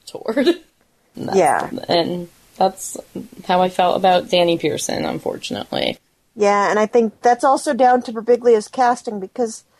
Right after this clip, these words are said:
Speaker 2: you know, he's such a, you know, he's so milquetoasty.
Speaker 1: Yeah.
Speaker 2: And he's Birbiglia, and I like Birbiglia. I,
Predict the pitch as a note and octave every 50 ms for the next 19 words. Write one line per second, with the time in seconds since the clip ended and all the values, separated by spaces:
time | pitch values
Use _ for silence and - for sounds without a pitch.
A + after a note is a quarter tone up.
0 | _ _ _ _ _ _ _ G#4 G#4 D#4 B3 B3+ - - - B3+ B3 _ _ _
1 | _ _ - - D4+ D4+ C#4+ - - - C4+ C4 C4+ - - C#4 B3 A#3+ A3 G#3
2 | G3 F#3 - _ _ _ _ _ _ _ _ _ - A#3 A#3 G#3 G#3+ A3+ A3+ A3
3 | - - - - - - - D4 C4+ C4+ A#3+ B3 C4+ - - - - - F3 F#3
4 | F#3 - - - D#3 D3+ - - _ _ _ _ - A3+ A#3+ G3+ - - - _
5 | - F#3 G3 G3 G3 G3+ G3 - _ _ _ _ _ _ - A#3+ B3 A#3+ G#3+ G#3
6 | - B3+ A3+ G#3 D#4 D#4 A#3+ A#3+ A3+ G#3 F#3+ F#3 F3+ F#3 F3+ - - E3+ F#3+ F#3+
7 | B2 F#3 G3+ G3+ F#3+ B3+ D4 D4 - - - A#3 G3+ B3 D4 D4+ B3 C4 B3+ B3+
8 | B3 A#3+ A#3+ A#3+ A#3 A#3 B3 - _ _ - A3 A#3 A3 F#3+